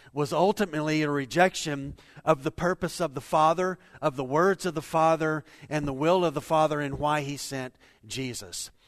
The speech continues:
They were not making that connection, but lovingly and confrontively, Jesus is trying to help them understand that they were about to miss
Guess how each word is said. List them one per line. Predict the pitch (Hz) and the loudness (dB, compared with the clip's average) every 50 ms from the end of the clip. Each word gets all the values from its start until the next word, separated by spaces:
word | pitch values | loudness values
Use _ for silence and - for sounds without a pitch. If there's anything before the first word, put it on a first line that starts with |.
| - - _ _ | -20 -20 _ _
They | - 123 123 147 165 180 | -10 -2 2 4 4 4
were | 180 185 185 | 4 4 2
not | 180 180 170 165 165 156 | 4 6 6 4 4 2
making | 156 156 170 175 - 170 160 156 | 2 2 2 2 0 -4 -4 -2
that | 147 151 151 131 - | 0 0 0 -2 -4
connection, | - 143 143 156 170 180 - - - 135 127 120 120 135 147 - - _ _ _ _ _ _ _ _ _ _ - | -8 -2 0 2 2 2 0 -4 -8 -8 -8 -10 -10 -12 -14 -18 -20 _ _ _ _ _ _ _ _ _ _ 0
but | 123 151 156 139 - | 2 4 4 4 4
lovingly | 139 147 165 185 202 196 202 208 190 175 160 151 151 147 143 147 160 180 180 156 - | 6 8 10 10 10 8 6 2 0 0 0 0 0 0 0 0 -2 -2 -4 -6 -6
and | - 151 151 151 - | -4 -4 -4 -4 -6
confrontively, | - 180 170 165 147 - - - 180 180 190 196 - - 170 165 143 123 139 147 143 139 139 143 165 175 151 _ _ - - _ _ _ _ _ _ 143 | -4 -2 -2 -2 -4 -6 -6 -2 0 0 0 -2 -2 -2 -4 -4 -4 -4 -4 -2 -2 -2 -2 -4 -4 -6 -8 _ _ -20 -20 _ _ _ _ _ _ -10
Jesus | 123 - 160 165 170 180 160 - 170 151 - - | -6 -2 0 0 0 0 0 -2 -4 -4 -4 -6
is | 139 127 | -6 -8
trying | - - - - 180 180 185 190 190 185 170 | -8 -8 -4 0 2 4 4 4 4 2 0
to | 165 151 | 0 0
help | 156 185 180 170 - - | 2 0 0 0 -2 -4
them | 170 156 156 | -4 -4 -2
understand | 147 147 151 139 143 131 - - - - 165 165 160 143 135 135 135 135 131 123 - - - - - - - | -4 -6 -6 -8 -10 -12 -12 -12 -8 -6 -4 -2 -2 -2 -4 -4 -6 -8 -10 -14 -16 -20 -20 -20 -20 -16 -6
that | 131 151 147 123 | -4 -4 -2 2
they | 131 143 156 165 | 4 4 4 6
were | 170 160 | 6 6
about | 151 143 127 135 147 151 170 175 151 - | 4 4 6 8 8 8 8 6 4 -2
to | 160 151 | -6 -6
miss | 143 147 156 156 156 156 - - - - | -4 -2 0 0 0 0 -2 -6 -8 -10